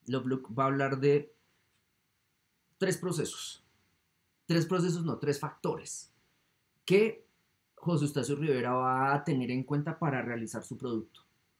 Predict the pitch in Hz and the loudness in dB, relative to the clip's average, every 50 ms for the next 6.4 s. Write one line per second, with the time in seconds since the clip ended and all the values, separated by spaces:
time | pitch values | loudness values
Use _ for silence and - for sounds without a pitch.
0 | _ _ _ _ _ _ _ _ _ _ - - - - 135 139 139 - 170 151 | _ _ _ _ _ _ _ _ _ _ -16 -10 -4 2 2 2 2 4 4 4
1 | 147 147 151 143 139 135 131 123 113 101 98 90 87 95 98 107 - - 127 117 | 4 4 4 2 0 0 0 0 0 -2 -4 -6 -8 -8 -8 -8 -4 -4 -2 -2
2 | 117 113 110 107 - - 160 151 151 151 151 143 131 131 127 147 151 151 135 123 | 0 -2 -2 -4 -2 -2 0 0 2 2 2 2 2 2 0 0 0 0 -2 -2
3 | 120 - - 127 127 127 127 135 131 - 139 131 127 - 139 131 - - 165 165 | -4 -4 -4 -4 -4 -2 -2 -2 -4 -2 -4 -4 -4 -2 -4 -6 -2 0 0 0
4 | 160 151 175 160 147 156 143 143 120 107 90 82 - - _ _ _ _ _ _ | 0 0 -2 -4 -4 -4 -4 -4 -4 -4 -6 -8 -12 -16 _ _ _ _ _ _
5 | _ _ _ _ _ _ _ _ _ _ _ - - 123 120 131 139 156 165 165 | _ _ _ _ _ _ _ _ _ _ _ -12 -8 -4 -4 -2 0 0 0 2
6 | 165 170 175 165 175 190 196 - | 2 4 4 4 4 2 0 -2